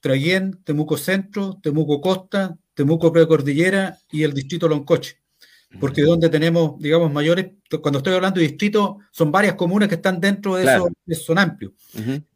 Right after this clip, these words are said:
Speaker 1: Eh, y en ellos, digamos, tenemos mayor disponibilidad de suelos aptos para fruti-,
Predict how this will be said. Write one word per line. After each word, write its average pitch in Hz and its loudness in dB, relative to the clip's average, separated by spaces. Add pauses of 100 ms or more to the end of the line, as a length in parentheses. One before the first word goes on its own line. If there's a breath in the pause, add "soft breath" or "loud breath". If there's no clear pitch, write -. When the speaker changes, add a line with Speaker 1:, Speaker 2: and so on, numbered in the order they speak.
(240)
Speaker 1:
Eh, 143 2 (260)
y 151 -2
en 165 -2
ellos, 202 2
digamos, 190 0
tenemos 185 0 (280)
mayor 156 0
disponibilidad 170 0
de 160 4
suelos 180 -2
aptos 185 -4
para 180 -4
fruti-, 180 -8